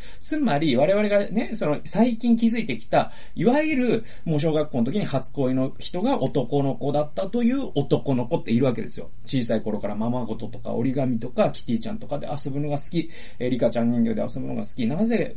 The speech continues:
えー、僕はその男のね、こ-、車とか電車興味ないんだろう。なんでスポーツ興味ないんだろ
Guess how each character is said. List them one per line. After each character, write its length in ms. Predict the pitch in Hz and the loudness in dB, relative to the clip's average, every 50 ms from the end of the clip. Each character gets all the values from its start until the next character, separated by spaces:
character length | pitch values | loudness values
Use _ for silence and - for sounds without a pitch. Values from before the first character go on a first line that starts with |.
| - - 135 | -4 -2 -2
え 180 | 135 127 120 | 0 0 0
ー、 40 | 120 | 0
僕 260 | 127 131 120 - 135 143 | -2 -2 -2 -2 0 2
は 320 | 160 180 175 127 107 110 | 4 4 4 4 2 0
そ 100 | - 123 | -2 -2
の 160 | 120 113 107 110 | -2 -2 -2 -2
男 280 | 110 156 127 - 131 | -4 -4 -2 -2 0
の 140 | 131 117 117 | 0 0 0
ね、 260 | 117 - 220 294 - - - - | 0 0 0 0 0 -4 -6 -6
こ-、 180 | - - 123 - | -6 -6 -6 -6
車 380 | - - 139 123 123 123 123 120 | -4 -2 0 0 0 0 0 0
と 80 | 113 - | -2 -2
か 100 | 123 113 | -4 -2
電 160 | 120 123 123 | -2 -2 -2
車 140 | 117 131 110 | -4 -4 -2
興 220 | - 147 139 131 | 0 0 2 2
味 120 | 113 110 | 2 2
な 140 | 110 131 165 | 2 2 2
い 60 | 175 | 2
ん 80 | 165 139 | 0 0
だ 120 | 123 113 | 0 0
ろ 180 | 107 101 90 - - - - - - - - - | -2 -2 -4 -4 -6 -6 -8 -8 -6 -6 -4 -2
う。 20 | |
な 140 | 180 220 254 | 0 2 4
ん 60 | 240 | 4
で 100 | 220 151 | 4 4
ス 100 | 139 - | 2 0
ポ 100 | 165 156 | -2 -2
ー 40 | 139 | -2
ツ 100 | - - | -2 -2
興 140 | 160 160 143 | -2 0 0
味 100 | 135 120 | 0 0
な 140 | 123 160 | 0 0
い 80 | 175 180 | 0 0
ん 40 | 160 | 0
だ 100 | 135 127 | 0 2
ろ 260 | 117 107 101 - - | 2 0 0 -2 -4